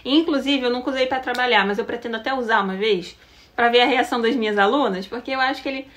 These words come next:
é super um estilo, assim, de menina mais nova, gente.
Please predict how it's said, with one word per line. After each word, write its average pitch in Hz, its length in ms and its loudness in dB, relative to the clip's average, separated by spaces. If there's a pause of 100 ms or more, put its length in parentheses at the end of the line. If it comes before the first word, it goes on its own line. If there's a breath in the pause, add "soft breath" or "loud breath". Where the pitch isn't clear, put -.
(160 loud breath)
é 254 140 0
super 320 340 -2
um 440 60 2
estilo, 269 320 -4
assim, 254 260 -4
de 240 120 -6
menina 233 320 -4
mais 240 240 0
nova, 185 340 -4
gente. 190 380 -4